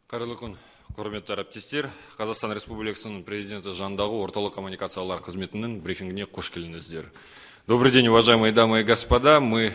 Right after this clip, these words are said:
рады приветствовать вас на брифинге Службы центральных коммуникаций при президенте Республики Казахстан.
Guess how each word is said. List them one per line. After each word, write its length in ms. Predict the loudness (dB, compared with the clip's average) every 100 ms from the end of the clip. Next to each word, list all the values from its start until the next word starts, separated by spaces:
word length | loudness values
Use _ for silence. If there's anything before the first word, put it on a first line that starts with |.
| -2
рады 260 | 0 2 2
приветствовать 420 | 0 0 0 0
вас 200 | 0 0
на 80 | -4
брифинге 400 | -4 -4 -8 -6
Службы 280 | -8 -8 -8
центральных 440 | -4 -2 -2 -4
коммуникаций 600 | -6 -6 -4 -2 -2 -6
при 260 | -6 -6 -6
президенте 500 | -8 -8 -6 -8 -8
Республики 520 | -10 -10 -8 -8 -6
Казахстан. 600 | -4 -4 -4 -4 -6